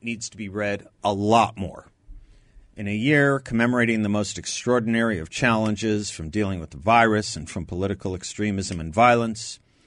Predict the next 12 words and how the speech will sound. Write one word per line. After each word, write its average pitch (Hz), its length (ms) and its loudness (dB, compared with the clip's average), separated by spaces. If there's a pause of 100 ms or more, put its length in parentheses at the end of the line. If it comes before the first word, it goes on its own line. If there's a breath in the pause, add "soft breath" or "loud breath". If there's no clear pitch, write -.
(480 soft breath)
for 151 140 0
you 170 160 6
in 165 80 2
school 208 320 4
as 156 160 2
much 151 180 0
as 151 140 -2
for 151 100 0
you 139 140 6
not 170 240 6
in 147 60 -8
school 104 420 -4